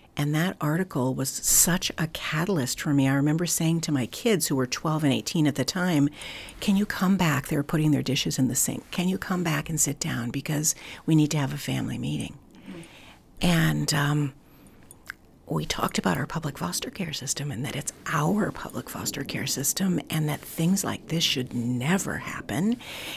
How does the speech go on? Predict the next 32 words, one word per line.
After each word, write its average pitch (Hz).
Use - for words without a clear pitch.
And 160
what 170
were 170
we 165
going 139
to 139
do 135
as 135
a 139
family 147
to 127
help 147
support -
the 131
work 131
of 123
the 123
Department 139
of 139
Children 135
and 127
Families 190
so 165
that -
children 131
were 135
never 143
involved 147
in -
situations -
like -
this? -